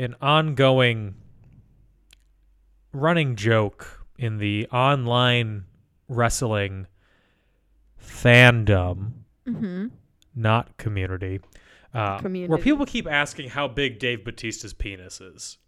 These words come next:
Speaker 2: Don't, don't ruin that. He's baby.
Speaker 1: Now, wait. They do, like, A M As on Reddit with professional wrestlers.
Speaker 2: No, Dave,
Speaker 1: And people will
Speaker 2: please.
Speaker 1: ask, "How big is Dave Bautista's little Batista?"
Speaker 2: <sighs>
Speaker 1: Um,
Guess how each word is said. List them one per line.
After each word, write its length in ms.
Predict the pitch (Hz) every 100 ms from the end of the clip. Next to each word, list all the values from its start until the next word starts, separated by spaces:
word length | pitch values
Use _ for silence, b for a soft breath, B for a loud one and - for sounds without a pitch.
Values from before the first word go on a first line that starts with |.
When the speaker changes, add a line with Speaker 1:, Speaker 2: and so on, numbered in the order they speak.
| -
Speaker 2:
Don't, 920 | 349 392 381 359 294 262 233 202 -
don't 320 | 339 403 294
ruin 300 | 320 381 392
that. 220 | 349 330
He's 260 | 285 302 311
baby. 840 | 277 330 359 339 262 226 151 165 - -
Speaker 1:
Now, 240 | 139 135
wait. 360 | 131 180 117 110 _ _ _ _ _ _ _ _ _ _ _ _ -
They 180 | 160 170
do, 240 | 156 226
like, 220 | 208 156 -
A 200 | 165 180
M 140 | 147
As 260 | 151 151 127
on 160 | 123 113
Reddit 300 | 123 117 98
with 140 | 110
professional 540 | 120 - 123 - 107
wrestlers. 600 | 104 113 - 92 165 - 233
Speaker 2:
No, 440 | 240 240 226 208 -
Dave, 180 | 247 240
Speaker 1:
And 120 | 113
people 280 | 156 175 147
will 240 | 135 120
Speaker 2:
please. 120 | 107 131
Speaker 1:
ask, 460 | 139 104 - - _ _
"How 240 | 147 147
big 220 | 131 151
is 120 | 131 104
Dave 220 | 123 110
Bautista's 760 | 110 123 113 - 107 92 - - -
little 240 | 120 104
Batista?" 580 | 98 - 127 - 104 90
Speaker 2:
<sighs> 60 | B B B B -
Speaker 1:
Um, 460 | 123 107 104 95 95